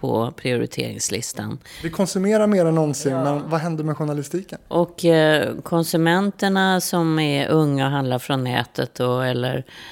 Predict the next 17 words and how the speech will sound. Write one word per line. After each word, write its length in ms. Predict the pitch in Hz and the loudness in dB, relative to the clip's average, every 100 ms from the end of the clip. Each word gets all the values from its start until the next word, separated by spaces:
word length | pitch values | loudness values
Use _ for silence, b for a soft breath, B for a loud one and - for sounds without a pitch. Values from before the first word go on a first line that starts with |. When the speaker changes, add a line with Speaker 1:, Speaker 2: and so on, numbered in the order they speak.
| B B | B B
Speaker 1:
resor 680 | 135 147 151 135 127 - 135 | -2 2 4 2 0 -2 -2
som 180 | 135 | 0
inte 200 | 135 123 | -2 0
blir 200 | 123 131 | 0 2
av 200 | 127 123 | 2 2
och 100 | 131 | 0
så 80 | 131 | -2
här, 80 | 135 | 0
det 80 | 139 | 2
är 160 | 156 | 4
ju 80 | 185 | 4
lika 300 | 214 202 165 | 4 2 2
aktuellt 460 | 139 - 131 117 120 | 0 0 0 0 -2
som 260 | - 123 | -4 -4
det 60 | 120 | -2
var 180 | 113 120 | -2 -2
då. 300 | 165 170 | 0 -2